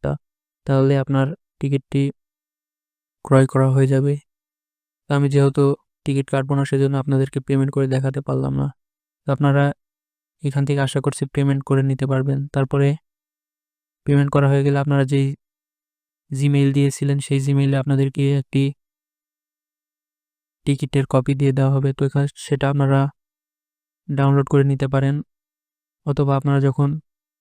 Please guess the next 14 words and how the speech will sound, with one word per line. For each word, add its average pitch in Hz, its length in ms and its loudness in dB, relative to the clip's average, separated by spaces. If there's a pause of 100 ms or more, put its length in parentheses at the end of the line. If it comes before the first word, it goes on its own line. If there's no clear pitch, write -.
(120)
বাস 139 200 -2
কাউন্টারে 139 380 -2
যাবেন 139 280 0
তখন 139 300 0 (120)
সেই 135 220 2 (600)
Gmail-এর 139 480 2 (1500)
স্ক্রিনশটটি 139 760 -2 (560)
তাদেরকে 143 320 -2
দেখাতে 135 320 -2
পারেন। 135 260 -2 (680)
এভাবে 139 300 2
খুব 143 200 -2
সহজেই 143 360 2
আপনি 139 260 0